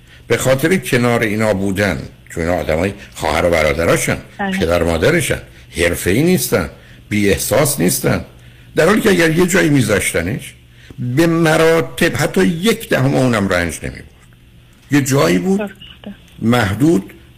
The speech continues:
Speaker 1: یه ساعتی بهش سر می‌زدن، یه چیزی بهش می‌دادن، محیط رو به گونه‌ای درست کرده بودن که به خودش و دیگران نتونه آسیب بزنه. نه اینجا که یه خونه‌ای باشه که همینجوری مثلاً بره روی قالیا، روی مبلا ادرار کنه یا مدفوعشو بریزه و بره.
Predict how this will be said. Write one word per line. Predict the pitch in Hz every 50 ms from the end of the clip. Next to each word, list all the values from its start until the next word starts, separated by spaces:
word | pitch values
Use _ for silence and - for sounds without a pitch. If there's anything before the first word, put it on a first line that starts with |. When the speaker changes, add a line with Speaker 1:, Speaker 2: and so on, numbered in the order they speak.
| - _ - - - - - 92
Speaker 1:
یه | 104 -
ساعتی | - - - 120 131 135 135 131
بهش | 117 113 110 -
سر | - 117 107 - 147
می‌زدن، | 160 160 139 175 - - - 147
یه | 127
چیزی | - - 135 123 120
بهش | 107 101 110 104 - - 120
می‌دادن، | 120 - 170 160 147 151 156 151 - - - - - - - -
محیط | 87 95 101 95 117 131 135 -
رو | 135 117
به | 110 104
گونه‌ای | 92 98 98 107 120 123
درست | 110 107 101 101 - -
کرده | 110 98 95 101
بودن | 104 101 104 98
که | 90 92
به | 87 90
خودش | - - 101 104 104 -
و | 98 87
دیگران | 82 78 80 85 85 104 120 123
نتونه | 127 127 - 147 151 -
آسیب | 127 117 - - 131 113 -
بزنه. | 95 92 101 92 95 - - - - - -
نه | 139 170
اینجا | 202 233 214 208 160
که | 131 - 147
یه | 143 139
خونه‌ای | 139 - - 127 120 123 127 131 120
باشه | 98 87 87 85 - - 92 95 117 143 - - - - - - - - - - - - - - -
که | - 131
همینجوری | 147 180 185 180 151 156 151 170
مثلاً | 165 139 - - 160 160 135 131 135 - 180 185
بره | 185 190 202 180
روی | 165 170 165 165 165 156 147 - - - -
قالیا، | - 107 120 127 117 120 127 139 147 156 147
روی | 131 117 127 143
مبلا | 143 135 135 127 117 104 98 185 226 - -
ادرار | - 139 131 117 123 131 139 135
کنه | 131 135 131 131 131
یا | 127 123
مدفوعشو | 123 120 120 - - 135 131 143
بریزه | 131 131 127 123 98 117
و | 117 95
بره. | 78 67 60